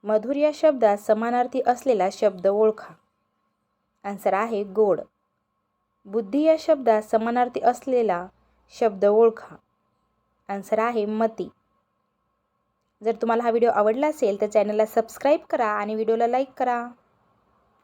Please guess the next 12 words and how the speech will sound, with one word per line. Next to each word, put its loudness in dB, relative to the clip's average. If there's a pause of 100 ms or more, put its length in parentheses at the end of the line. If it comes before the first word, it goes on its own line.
(1040)
जर 2 (100)
तुम्हाला 2
या 4
प्रकारचे 2
व्हिडिओ 4
पाहिजे 4
असेल 2
तर 0
नक्की -2
कमेंट 0
करून 4
सांगा. -2